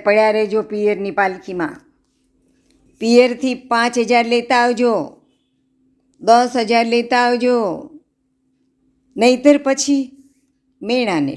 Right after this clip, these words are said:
ટોણા, વડકા અને છાશિયા અને ધણીના હાથની અડબોથ."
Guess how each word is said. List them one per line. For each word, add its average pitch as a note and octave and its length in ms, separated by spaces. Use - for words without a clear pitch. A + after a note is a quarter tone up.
ટોણા, A3+ 340
વડકા A#3+ 640
અને D#3+ 200
છાશિયા A#3 600
અને E3+ 200
ધણીના F3+ 520
હાથની F3 480
અડબોથ." F#3+ 460